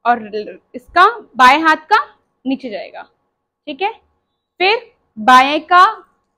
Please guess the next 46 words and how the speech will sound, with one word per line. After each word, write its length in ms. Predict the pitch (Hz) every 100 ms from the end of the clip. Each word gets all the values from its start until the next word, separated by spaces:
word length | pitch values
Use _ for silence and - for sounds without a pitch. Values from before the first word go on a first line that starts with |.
| -
ऊपर 260 | - 294
आएगा 200 | 302 294 302
कंधे 340 | 277 254 302
पे, 120 | 320
बाएं 220 | 330 320 330
कंधे 280 | 311 320
का, 160 | 339 359
और 300 | - - 277
दाएं 280 | 240 233 240
का 160 | 370 403
नीचे। 400 | 269 - - - _ _ _ _ _ _ _ _
जब 360 | 220 302 339 - - _ _ _ _
हम 160 | 269 330
स्टेप 380 | 330 339 302 -
करेंगे 440 | 294 269 269 302 392 -
तो 80 | 285
वही 280 | 262 277 349
same 380 | 349 302 349 403
हमें 260 | 262 262 370
हमारा 640 | 392 _ _ - 269 294
घुटना 320 | 285 277 277
थोड़ा 240 | 285 269 262
सा 180 | 359 415
झुकना 400 | 262 269 247 240
है, 140 | 220
हमें 120 | 233
थोड़ा 160 | 262 254
सा 140 | 294
ऐसे 200 | 285 359 539 - _ _ _
बैठना 440 | 220 233 226 247 -
है, 100 | - _
ठीक 120 | 330
है। 80 | 453 508 _ _ _ _ 269
जब 120 | 262
हम 120 | 311
ऐसे 160 | 302 262
घुटने 300 | 277 277 294
को 60 |
बैठाएंगे 500 | 311 277 277 285 330
तो 100 | 392
हमारा 260 | 370 294 285
hand 320 | 285 247 330
सीधा 800 | - _ _ _ _ - 262 302
वाला 180 | 285 285
जाएगा 320 | 285 262 254
हमारे 360 | 277 262 247